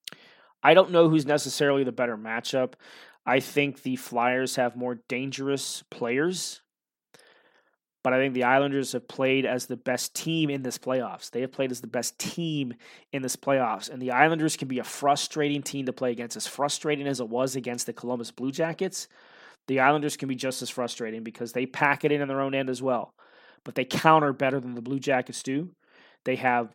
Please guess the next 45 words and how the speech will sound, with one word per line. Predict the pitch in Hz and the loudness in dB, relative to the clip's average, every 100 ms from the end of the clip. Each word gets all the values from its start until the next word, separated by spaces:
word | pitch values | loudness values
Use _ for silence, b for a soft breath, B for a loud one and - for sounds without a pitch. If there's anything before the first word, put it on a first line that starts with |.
| _ | _
more | 131 127 123 | -8 -6 -4
speed | - - 143 151 160 | -4 -2 2 2 2
than | 151 151 | 0 -2
the | |
Blue | 139 156 | 0 0
Jackets | 147 156 151 143 - | 2 2 2 -6 -6
do. | 147 156 185 b b b b - | -4 -4 -6 b b b b -10
Um, | 117 113 113 113 110 - | -6 -4 -6 -10 -16 -10
so | - 135 | -2 -2
you | 135 135 | -2 -4
have | 135 147 143 139 | 0 6 6 6
to | 135 | -8
really | 123 147 151 | -4 0 2
be, | 147 135 | 2 -2
play | 127 - 151 | -6 -2 2
a | 139 | 2
patient, | - 143 151 143 123 | 0 0 0 -2 -6
patient | 139 139 - 123 | -2 -2 -2 -6
game | 135 131 | -6 -4
against | 123 120 113 | -6 -8 -6
the | 127 | -4
Islanders. | 120 117 113 110 | -4 -6 -10 -4
I | 131 | 0
don't | 151 | 0
know | 156 151 | 2 2
which | 147 - | 2 -2
one | 135 | -4
is | 127 | -4
necessarily | 123 127 120 - 127 123 | -4 -6 -4 -2 -2 -2
the | 117 | -4
better | 123 117 | -6 -4
matchup, | 120 120 120 123 113 _ b b b _ _ _ _ - | -2 -2 -2 -6 -8 _ b b b _ _ _ _ 2
but | 139 | 4
I | |
know | 131 139 | 4 2
the | 131 | 2
Islanders, | 131 139 135 123 123 | 2 2 0 -2 -4
I | |
think, | 123 123 | -6 -10
are | 117 | -10
playing | - 123 | -6 -4
as | 117 | -4
the | 110 | -8
best | 107 120 - | -8 -6 -6
team | - 147 131 123 113 | -8 -6 -6 -6 -8